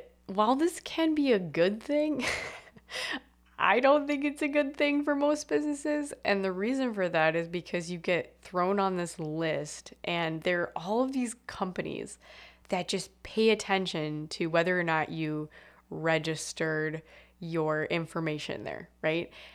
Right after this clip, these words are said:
And they all of a sudden start contacting you for all of these services and offer you things and send you things in the mail and all this, all these kind of services to help you with government contracting. And it's kinda,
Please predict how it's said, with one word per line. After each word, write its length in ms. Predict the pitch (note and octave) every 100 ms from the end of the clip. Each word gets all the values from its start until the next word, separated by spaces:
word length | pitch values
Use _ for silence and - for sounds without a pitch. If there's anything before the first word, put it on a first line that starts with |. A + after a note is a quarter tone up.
| -
And 220 | G3 G3
they 400 | F#3+ F#3 F3+ F3+ -
all 140 | F3+ G3
of 60 |
a 60 | A#3+
sudden 340 | B3 A3 G3+
start 280 | F#3+ F3 -
contacting 760 | - F3+ F3 E3+ D#3+ - D3 D3+
you 180 | D3+ -
for 200 | - -
all 200 | F#3 G3+
of 80 | G3+
these 200 | F#3+ F3+
services 720 | - - E3+ E3 E3 E3 E3 D#3+
and 100 | - -
offer 340 | G3 G3 F#3
you 160 | F3+ E3+
things 340 | E3+ E3 D#3+
and 140 | D#3+
send 280 | E3 C#4 C#4
you 80 | C#4
things 300 | C4 B3 A3+
in 80 | A3+
the 60 |
mail 540 | G#3+ F#3+ F3+ E3 E3+ E3 - - - - -
and 320 | F#3+ F3 D#3+ -
all 120 | A3
this, 240 | A3 A3 - -
all 100 | G3
these 160 | A3 G3+
kind 160 | G#3+
of 80 | E3+
services 460 | - F#3 F3+ E3 D3+
to 80 |
help 280 | D#3 - F3+
you 120 | F3
with 200 | D3+ D#3
government 380 | - D#3+ D#3+ D3
contracting. 540 | C#3+ C#3+ C3 - - -
And 160 | G3 F#3+
it's 180 | F#3
kinda, 540 | - - G3 A#3 A3